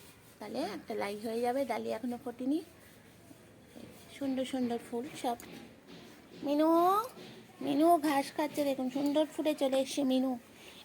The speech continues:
মিনু এখন ঘাসও খাচ্ছে। ঘাসু, কি আছে? শরীর খারাপ আছে মিনু? অত ঝগড়া করলে মাথা গরম হয়, পেট গরম হয়। ঝগড়াটা একটু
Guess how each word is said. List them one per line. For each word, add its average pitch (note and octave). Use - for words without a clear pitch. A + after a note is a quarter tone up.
মিনু C#4+
এখন D4
ঘাসও B3+
খাচ্ছে। D4
ঘাসু, C4
কি D#4
আছে? F#4
শরীর C#4
খারাপ D4+
আছে A4
মিনু? D#4+
অত A4+
ঝগড়া C#4+
করলে E4
মাথা C4+
গরম D#4
হয়, F4+
পেট C#4
গরম C#4+
হয়। A#3
ঝগড়াটা B3
একটু C#4+